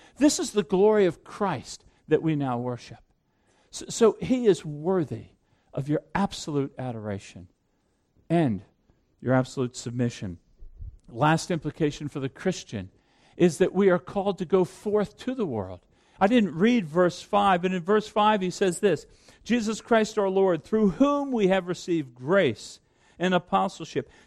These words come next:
to bring about the obedience of faith for the sake of his name among the nations." For the Christian, because of the resurrection, it, it differentiates us from every other religion. So we don't believe that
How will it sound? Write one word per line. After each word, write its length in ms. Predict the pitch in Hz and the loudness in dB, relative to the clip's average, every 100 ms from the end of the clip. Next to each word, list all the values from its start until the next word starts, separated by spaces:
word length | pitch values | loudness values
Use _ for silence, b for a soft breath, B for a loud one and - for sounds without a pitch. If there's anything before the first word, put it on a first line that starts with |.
| - | 0
to 140 | 208 | 0
bring 340 | 151 233 294 | 2 2 4
about 380 | 320 233 214 214 | 4 4 2 2
the 120 | 196 | 0
obedience 760 | 175 147 196 233 254 254 247 - | 0 0 -2 -2 -2 -4 -4 -4
of 100 | 156 | -6
faith 420 | - 202 214 220 | -4 2 2 0
for 200 | _ - | _ -12
the 120 | 139 | -10
sake 460 | 139 - - 233 226 | -10 -6 0 0 0
of 120 | 190 | -2
his 180 | 151 139 | -2 -4
name 420 | 170 185 196 196 - - | -6 -6 -4 -6 -8 -12
among 560 | 131 135 147 151 160 _ | -10 -6 -6 -8 -12 _
the 220 | 127 120 | -10 -6
nations." 760 | 120 123 135 - 127 101 95 _ _ _ _ _ _ _ _ _ _ _ _ _ | -4 -4 -4 -8 -16 -18 -20 _ _ _ _ _ _ _ _ _ _ _ _ _
For 100 | - | -2
the 120 | 233 233 | 0 0
Christian, 500 | - 339 - 208 185 | 0 0 0 -4 -2
because 320 | 196 247 240 | 2 2 2
of 100 | 233 | 2
the 80 | 208 | 2
resurrection, 720 | 185 170 156 156 - 175 165 | 2 0 0 0 -2 -8 -6
it, 180 | 147 - | -6 -6
it 320 | 160 160 _ - | -6 -6 _ -2
differentiates 760 | 233 - 208 202 160 139 - | -2 0 -2 -2 -2 -2 -2
us 160 | 117 - | -8 -8
from 160 | 131 | -6
every 240 | 131 139 131 | -4 -2 -4
other 160 | 117 | -4
religion. 400 | 110 104 90 - - _ _ b b | -8 -12 -14 -18 -20 _ _ b b
So 140 | - 214 | 2 4
we 200 | 214 285 | 4 4
don't 220 | 285 220 | 4 4
believe 540 | 240 240 226 170 135 | 0 0 2 2 2
that 240 | 131 127 | 0 -2